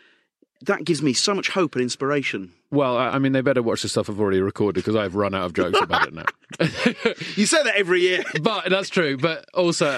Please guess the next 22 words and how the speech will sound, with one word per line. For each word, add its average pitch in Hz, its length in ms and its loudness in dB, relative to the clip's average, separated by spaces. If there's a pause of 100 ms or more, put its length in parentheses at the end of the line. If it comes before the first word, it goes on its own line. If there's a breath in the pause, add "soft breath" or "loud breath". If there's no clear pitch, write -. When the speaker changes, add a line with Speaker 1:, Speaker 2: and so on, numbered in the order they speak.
Speaker 2:
I, 160 260 -2
I - 20 -2
think 175 220 -4
what, 156 280 0
what 156 140 2
it's 135 120 -2
done 151 260 0
for 135 100 -2
me 127 140 4
as 117 120 0
well 110 240 2
is 107 220 0
I 113 120 2
can, 113 380 -6 (600)
I 127 100 0
can 123 120 0
be 123 100 2
funny 127 280 0
about 101 240 0
it, 98 100 -2
but 98 80 -6
also, 98 500 0